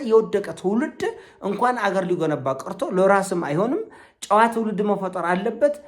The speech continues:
ጠንካራ ትውልድ፣ እውቀትን የሚሻ ዲሞክራሲን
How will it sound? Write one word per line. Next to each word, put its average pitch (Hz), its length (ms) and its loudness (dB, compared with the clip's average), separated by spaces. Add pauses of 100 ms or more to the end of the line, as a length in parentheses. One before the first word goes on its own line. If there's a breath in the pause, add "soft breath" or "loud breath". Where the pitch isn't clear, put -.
(180 loud breath)
ጠንካራ 220 480 2
ትውልድ፣ 214 400 -4
እውቀትን 214 460 -2
የሚሻ 208 280 -2 (160)
ዲሞክራሲን 208 580 -2